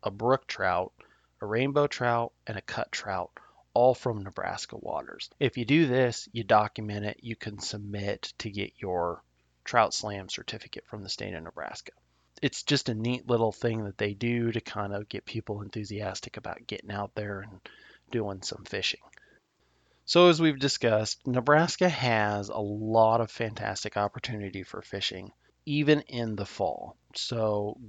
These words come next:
get out there and find yourself some fish to go after during the fall season. If you still have questions, reach out to me on Facebook through my Monument Hunts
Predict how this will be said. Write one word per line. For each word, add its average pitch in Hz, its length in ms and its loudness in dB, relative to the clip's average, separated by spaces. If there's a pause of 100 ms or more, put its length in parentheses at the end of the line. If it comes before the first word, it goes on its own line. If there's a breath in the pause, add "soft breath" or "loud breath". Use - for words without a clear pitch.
get 127 280 6
out 113 400 8
there 104 440 -2 (440)
and 104 380 -6
find 135 460 2
yourself 104 880 0
some 117 220 -4
fish - 320 0
to 151 80 -2
go 139 200 4
after 107 600 0
during 98 320 -6
the 92 80 -8
fall 85 320 -8
season. 101 600 -10 (1160)
If 107 160 -8
you 156 160 2
still 180 260 6
have 165 300 4
questions, 92 920 -2
reach 117 340 0
out 120 220 6
to - 140 -4
me 123 200 0
on 123 240 2
Facebook 104 840 -4
through 120 220 0
my 95 600 -4 (200)
Monument 127 520 4
Hunts 110 560 -4